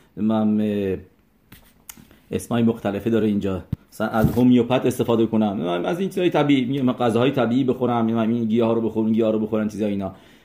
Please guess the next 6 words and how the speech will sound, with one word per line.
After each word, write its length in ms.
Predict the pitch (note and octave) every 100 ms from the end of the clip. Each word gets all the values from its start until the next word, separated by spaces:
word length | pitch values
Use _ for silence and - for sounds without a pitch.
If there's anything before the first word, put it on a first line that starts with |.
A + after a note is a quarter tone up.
| _ _
Can 220 | D#3+ G3+ E3+
the 40 |
person 380 | D#3+ E3+ E3 C#3
say 320 | - C#3+ D#3+
this؟ 320 | F#3 F#3 - _ _ _ _ _ _ _ _ -
این 220 | B2